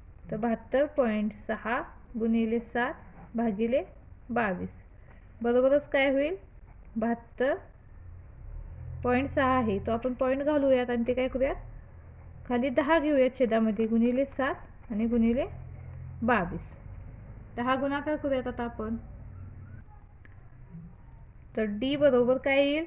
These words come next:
तर सातशे सव्वीस गुणिले सात करणार आहोत आपण, कारण हा काय केला, दशांश चिन्ह आपण घालवण्यासाठी काय केलं, छेदामध्ये दहा घेतला आणि तो दशांश चिन्ह आपण घालवला आहे.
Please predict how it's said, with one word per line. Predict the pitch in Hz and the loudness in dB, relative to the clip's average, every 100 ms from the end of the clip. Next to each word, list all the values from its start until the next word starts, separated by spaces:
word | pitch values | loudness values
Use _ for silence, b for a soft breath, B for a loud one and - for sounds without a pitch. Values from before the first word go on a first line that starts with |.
| - - - | -8 -20 -6
तर | 240 | -2
सातशे | 262 254 302 | 0 -2 -4
सव्वीस | 302 285 262 - | 0 0 0 -4
गुणिले | 285 269 269 302 | 0 0 0 -2
सात | - 269 269 | 0 -2 0
करणार | 254 226 233 | 0 2 2
आहोत | 226 220 | 0 -2
आपण, | 214 214 220 | -4 -2 -2
कारण | 226 240 | 0 0
हा | 233 | 0
काय | 233 254 | 0 -2
केला, | 269 285 | 0 0
दशांश | 254 247 247 233 | 0 0 -2 0
चिन्ह | 247 247 | -2 -2
आपण | 247 262 | -2 -2
घालवण्यासाठी | 269 247 233 240 262 262 | 0 2 2 2 0 -4
काय | 254 262 | -2 0
केलं, | 262 294 | 0 2
छेदामध्ये | 269 220 233 233 294 | 2 2 2 2 0
दहा | 277 302 | 0 0
घेतला | 269 240 | -2 -2
आणि | 233 | -2
तो | 240 | 0
दशांश | 233 233 233 | -2 -2 -2
चिन्ह | 247 254 | -2 -4
आपण | 285 311 | -6 -4
घालवला | 339 311 262 | 2 4 4
आहे. | 240 240 | 2 -2